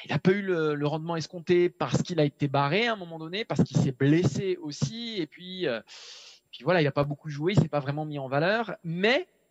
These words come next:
euh, il a réclamé un départ, Jeffrey Adélaïde, et Rennes semble intéressé par son profil. On rappelle que Florian Maurice, qui était directeur sportif de Lyon,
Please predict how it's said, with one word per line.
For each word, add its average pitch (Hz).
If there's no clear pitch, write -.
euh, -
il 185
a 185
réclamé 190
un 190
départ, 139
Jeffrey 123
Adélaïde, 131
et 208
Rennes 170
semble 202
intéressé 156
par -
son -
profil. 202
On 180
rappelle 127
que 127
Florian 143
Maurice, 143
qui -
était 117
directeur 151
sportif -
de 143
Lyon, 139